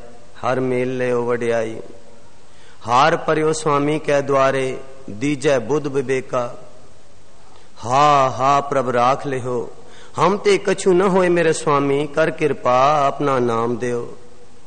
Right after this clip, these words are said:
ਅਸਾਂ ਜ਼ੋਰ ਨਾਹੀਂ, ਜੇ ਕਿਛ ਕਰ ਹਮ ਸਾਕੈਂ, ਜਿਉ ਪਾਵੈ ਤਿਵੇਂ ਬਖਸ਼। ਦੂਸਰਾ ਨੁਕਤਾ ਇੱਕ ਤਾਂ ਸਮੇਂ ਦਾ ਸੀ, ਦੂਸਰਾ ਨੁਕਤਾ ਇਹ ਕਿ ਫੁੱਲ ਜਦ ਤੱਕ ਧਰਤੀ ਆਪਣੀ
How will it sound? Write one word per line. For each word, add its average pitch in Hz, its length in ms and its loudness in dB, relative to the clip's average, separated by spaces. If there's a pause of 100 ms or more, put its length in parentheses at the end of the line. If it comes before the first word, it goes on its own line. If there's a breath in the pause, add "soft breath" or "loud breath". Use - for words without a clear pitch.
(420 soft breath)
ਅਸਾਂ 135 320 0
ਜ਼ੋਰ 127 340 0
ਨਾਹੀਂ, 127 560 -2 (300)
ਜੇ 131 200 0
ਕਿਛ 127 260 -4
ਕਰ 131 240 0
ਹਮ 139 180 -2
ਸਾਕੈਂ, 127 580 -2 (300 loud breath)
ਜਿਉ 185 260 4
ਪਾਵੈ 131 600 4 (260)
ਤਿਵੇਂ 135 280 0
ਬਖਸ਼। 80 380 -8 (1700)
ਦੂਸਰਾ 139 400 0
ਨੁਕਤਾ 113 440 -2
ਇੱਕ 123 140 -6
ਤਾਂ 131 180 -2
ਸਮੇਂ 160 360 0
ਦਾ 135 160 0
ਸੀ, 117 320 -8 (680 loud breath)
ਦੂਸਰਾ 156 320 0
ਨੁਕਤਾ 147 380 2
ਇਹ 151 240 0
ਕਿ 151 140 0
ਫੁੱਲ 175 380 0 (420 loud breath)
ਜਦ 156 200 2
ਤੱਕ 156 320 0
ਧਰਤੀ 131 360 2
ਆਪਣੀ 135 340 0